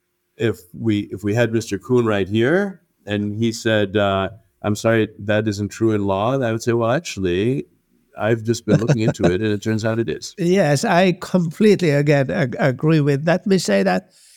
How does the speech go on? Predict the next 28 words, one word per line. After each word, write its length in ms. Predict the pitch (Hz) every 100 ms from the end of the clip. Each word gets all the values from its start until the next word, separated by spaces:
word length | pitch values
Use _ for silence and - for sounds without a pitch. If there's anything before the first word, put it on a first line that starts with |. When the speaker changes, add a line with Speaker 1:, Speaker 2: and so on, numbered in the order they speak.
| _
Speaker 2:
intellectual 720 | 190 202 185 160 147 160 147
ideas 480 | 151 160 160 151 131
such 300 | - 143 -
as 180 | 127 - -
the 120 | 127
structure 460 | 117 147 139 - 117
of 120 | 113
scientific 720 | - 127 123 - 127 139 -
revolutions, 840 | 135 131 123 131 135 - 123 120 - _ _ _ _ _
I 160 | - 202
don't 220 | 214 160
believe 340 | 170 151 175 143
in 160 | 127 _
applying 580 | 139 - 117 139 170 120
those 400 | 123 117 117 -
ideas 680 | - 123 123 117 110 104 - -
as 220 | 120 -
such. 340 | - 127 -
The 140 | 139 127
very 400 | 156 156 156 143 _ _ _ _ _ _ _ _ _ _ _ _
metaphor 600 | 131 170 190 - 135 120
of 160 | 113 -
application, 720 | 147 147 117 - 143 - 98
I 140 | 107
think, 320 | 101 117 117 -
is 180 | 107
just 380 | - 104 104 -
wrong. 460 | 117 120 131 98